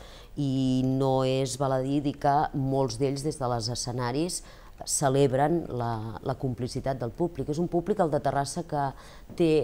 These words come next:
eh, diguéssim, cultura musical,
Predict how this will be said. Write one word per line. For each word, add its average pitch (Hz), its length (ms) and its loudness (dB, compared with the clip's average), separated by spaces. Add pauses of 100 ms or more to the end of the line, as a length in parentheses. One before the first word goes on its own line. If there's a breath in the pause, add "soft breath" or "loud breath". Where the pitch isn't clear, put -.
(500)
eh, 143 260 -2
diguéssim, 143 420 -2
cultura 147 400 0
musical, 127 560 -4